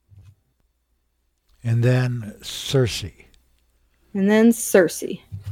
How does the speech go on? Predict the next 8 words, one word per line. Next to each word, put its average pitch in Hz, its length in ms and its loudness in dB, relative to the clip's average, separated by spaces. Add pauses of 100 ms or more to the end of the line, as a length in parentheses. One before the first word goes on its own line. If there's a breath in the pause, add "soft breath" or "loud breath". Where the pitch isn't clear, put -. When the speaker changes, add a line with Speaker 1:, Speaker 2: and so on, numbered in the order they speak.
(1800)
Speaker 1:
So 143 580 2
this 156 320 -2
time, 113 480 -4
this 135 240 0
quarter, 107 400 -2
we 104 180 -2
have 101 260 -2
really 107 440 -4